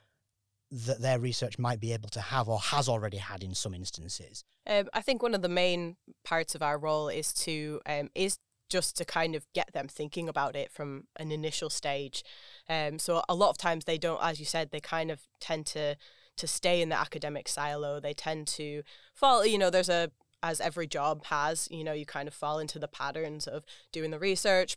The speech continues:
Speaker 2: publishing, 'cause that's what you're supposed to do, applying for another grant, doing the research, publishing. And, um, that,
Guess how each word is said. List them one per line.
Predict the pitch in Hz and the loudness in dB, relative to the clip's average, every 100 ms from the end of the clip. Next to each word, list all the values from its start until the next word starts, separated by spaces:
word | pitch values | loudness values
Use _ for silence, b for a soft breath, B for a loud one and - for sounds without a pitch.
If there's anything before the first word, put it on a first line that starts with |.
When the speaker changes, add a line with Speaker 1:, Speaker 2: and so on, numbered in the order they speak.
| - | -4
Speaker 2:
publishing, | 170 165 165 170 170 | -4 -2 2 2 0
'cause | 147 | -2
that's | 127 - | -6 -4
what | 127 | -6
you're | 135 | -6
supposed | - 143 - | -6 -4 -4
to | |
do, | 175 247 220 202 196 B B B | 2 4 6 4 2 B B B
applying | - - 147 151 | -6 0 0 0
for | 156 | -2
another | 151 151 | -2 -2
grant, | 156 233 190 185 156 | 4 6 8 8 4
doing | 151 156 | -2 -2
the | 160 | -2
research, | 165 170 151 | 0 -2 -4
publishing. | - 160 165 - 143 147 B B | -4 -2 0 0 -2 -6 B B
And, | 180 170 165 160 165 | 0 2 0 -2 -2
um, | 156 151 147 - | 0 -2 -4 -8
that, | 165 165 156 | 0 2 4